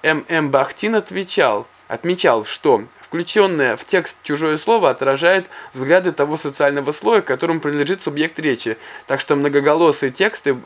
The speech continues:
объективируют действительность по вс-, во всей ее социальной пестроте. Современный туристический дискурс — это в основной массе проявление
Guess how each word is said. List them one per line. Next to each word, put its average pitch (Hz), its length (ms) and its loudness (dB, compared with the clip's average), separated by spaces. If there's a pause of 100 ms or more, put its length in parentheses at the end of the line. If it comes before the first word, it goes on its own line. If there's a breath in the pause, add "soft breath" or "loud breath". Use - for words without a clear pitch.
(180)
объективируют 156 960 -2 (300 loud breath)
действительность 160 680 -4
по 123 140 2
вс-, 120 280 -12
во 135 140 0
всей 185 340 -2
ее 143 240 -2
социальной 151 540 -2
пестроте. 131 680 -6 (1300 loud breath)
Современный 190 440 -4
туристический 175 540 -8
дискурс — 151 420 -4
это 143 180 0
в 143 60 2
основной 185 500 0
массе 202 380 0
проявление 165 680 -2